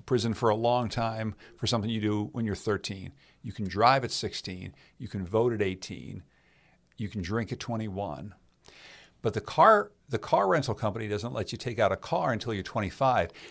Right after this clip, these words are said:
And do you know why? It's because every scientific study that's ever been done on the human brain shows that the human brain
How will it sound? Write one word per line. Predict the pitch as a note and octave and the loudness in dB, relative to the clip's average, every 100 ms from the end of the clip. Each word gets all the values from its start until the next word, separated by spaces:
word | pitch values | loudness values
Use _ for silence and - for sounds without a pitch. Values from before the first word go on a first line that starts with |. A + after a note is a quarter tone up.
| - | -8
And | C3 B2+ | -2 0
do | D3 | 0
you | |
know | G#3 | 0
why? | F#3 A#2 G2 F#2+ D3+ A3 G#3 - _ - - - | 0 2 4 4 4 -2 -10 -14 _ -20 -20 -4
It's | C#3 C#3 | -2 -2
because | - C#3 D3+ D3 C3 - - _ _ - | -2 0 2 4 2 0 -4 _ _ 2
every | G3+ G#3 G#3+ G3+ E3+ - - | 2 4 2 2 -2 -6 -10
scientific | - - D#3 E3 C#3 B2+ B2+ | 0 2 4 2 0 -2 0
study | - D3 C#3 F2 - - _ _ - | 2 4 4 2 -8 -12 _ _ 0
that's | C3 B2+ - | 0 2 2
ever | F#3+ G#3 | 4 4
been | E3 D#3 C#3 | 4 2 4
done | C#3+ C#3+ C#3+ | 2 2 0
on | C3+ | 2
the | C3+ | 0
human | E3 D#3 A#2+ G#2 | 0 -2 0 2
brain | C#3+ D3 G#2 G#2+ G#2 - | 2 2 -4 -8 -12 -10
shows | - D3+ D#3+ | -4 0 2
that | B2+ C#3 | 2 0
the | |
human | A#2+ G3+ A3 F3 | -2 -2 -2 0
brain | A#2 C#3 B2+ A2 A2 | 4 4 2 -2 -8